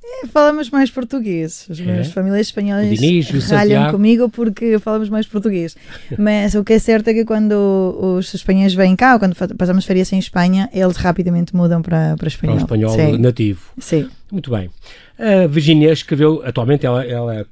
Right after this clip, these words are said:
Speaker 2: comentadora de, de programas, ela foi correspondente já da, da Cadena C, da Rádio Cadena ser e do El Mundo. Já há alguns anos que fez estes trabalhos, chegou a estar, ahm,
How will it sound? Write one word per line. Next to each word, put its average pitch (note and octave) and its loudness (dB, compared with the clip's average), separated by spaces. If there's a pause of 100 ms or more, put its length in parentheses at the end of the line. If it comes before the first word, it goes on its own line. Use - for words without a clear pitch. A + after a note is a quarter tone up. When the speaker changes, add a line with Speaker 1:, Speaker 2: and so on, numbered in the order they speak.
Speaker 2:
comentadora A#2+ -4
de, A2 -2
de G2+ -6
programas, F3+ 2
ela B2 0 (260)
foi C#3 -4
correspondente C#3 -2
já A#2 -4
da, A2 -6
da G2+ -10
Cadena A#2+ -4
C, C#3+ -4
da A2 -4
Rádio A#2 -2
Cadena A#2+ -2
ser D#3 2 (320)
e A2+ -8
do A2+ 0
El D3 4
Mundo. D#3 2 (500)
Já C3+ -4
há D3 0
alguns C3+ 0
anos C3+ 0
que - -20
fez C3 -4
estes - -6
trabalhos, D#3 -2
chegou B2+ -2
a B2 2
estar, C3 -2
ahm, A#2+ -6